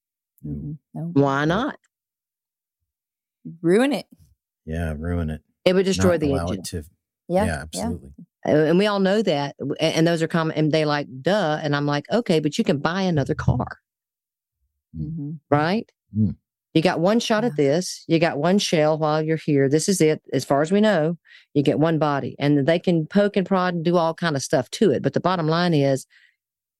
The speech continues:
Speaker 3: if you're putting sand in your gas tank, you're gonna mess up the engine.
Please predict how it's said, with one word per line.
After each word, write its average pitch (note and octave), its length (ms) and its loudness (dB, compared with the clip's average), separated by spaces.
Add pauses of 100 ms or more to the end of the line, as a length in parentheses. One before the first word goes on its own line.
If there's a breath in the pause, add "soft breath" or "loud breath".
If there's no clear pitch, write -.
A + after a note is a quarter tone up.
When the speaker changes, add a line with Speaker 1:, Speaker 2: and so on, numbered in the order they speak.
(100)
Speaker 3:
if E3+ 240 4
you're G3+ 240 4
putting G3 420 2
sand G3 560 2
in D#3+ 120 4
your D3 140 4
gas D3 400 0
tank, B2 440 -4 (280)
you're E3 220 4
gonna D#3 220 2
mess D#3 380 2
up D3 140 -2
the B2+ 160 0
engine. C3+ 460 -2